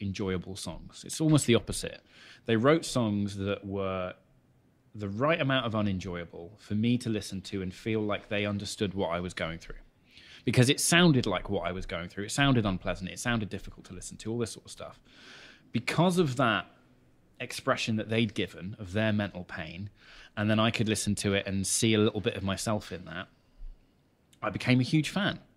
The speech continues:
Now, as an artist, what do you do if on album three you're suddenly incredibly happy, but you've got a whole load of fans who are sort of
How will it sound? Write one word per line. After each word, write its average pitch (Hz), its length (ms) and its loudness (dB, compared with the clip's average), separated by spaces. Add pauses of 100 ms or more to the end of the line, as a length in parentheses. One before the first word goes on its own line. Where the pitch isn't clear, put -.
(720)
Now, 131 180 8
as 127 80 6
an 123 100 6
artist, 160 520 2
what 139 120 0
do 127 100 2
you 123 60 6
do 156 220 8
if 104 160 2
on 113 140 4
album 104 260 2
three 123 280 -2
you're 110 120 -2
suddenly 107 300 -4
incredibly 104 400 -2
happy, 95 560 -6
but - 120 -12
you've 104 140 -6
got 101 140 -4
a - 20 -4
whole 107 200 -2
load 101 120 -2
of 101 60 -8
fans 98 500 -2
who 95 400 -4
are 98 80 -6
sort 95 260 -8
of - 280 -10